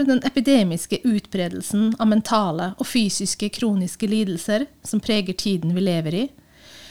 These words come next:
ligger det noe feilslått i selve kulturen som genererer både bølgen av lidelser og i særdeleshet de ideologiske blinde flekkene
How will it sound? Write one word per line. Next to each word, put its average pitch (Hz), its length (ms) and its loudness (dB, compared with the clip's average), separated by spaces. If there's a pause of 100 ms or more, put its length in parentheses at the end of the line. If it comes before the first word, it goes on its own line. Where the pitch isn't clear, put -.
(200)
ligger 196 380 6
det 202 80 4
noe 240 180 6
feilslått 269 840 2 (260)
i - 80 2
selve 247 400 4
kulturen 247 680 4 (420)
som 254 200 8
genererer 247 760 8
både 247 240 2
bølgen 208 640 2
av 254 160 4
lidelser 202 640 2
og 190 320 0 (240)
i - 80 -2
særdeleshet 202 1040 0
de - 160 -6
ideologiske 196 880 -2 (260)
blinde 220 400 6
flekkene 185 600 -4